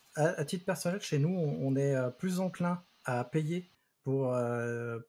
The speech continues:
pour du service sur les logiciels libres que de payer pour des services sur des logiciels, euh, privateurs.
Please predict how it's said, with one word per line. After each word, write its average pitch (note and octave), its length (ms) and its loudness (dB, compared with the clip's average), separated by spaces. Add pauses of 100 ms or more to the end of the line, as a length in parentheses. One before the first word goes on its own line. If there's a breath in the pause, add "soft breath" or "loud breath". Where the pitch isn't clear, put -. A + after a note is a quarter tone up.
(120)
pour A#2+ 220 -4
du A2+ 180 -6
service F3 420 0
sur C3+ 140 -4
les A2+ 80 -2
logiciels C#3 520 0
libres E3 320 -4 (320 soft breath)
que C#3 80 2
de C3+ 80 0
payer D3 320 2
pour C#3+ 160 -2
des A#2+ 100 -2
services D3+ 300 -2
sur C3+ 160 -4
des A#2 120 -2
logiciels, C#3+ 500 -2
euh, A#2 240 0
privateurs. C#3 640 -4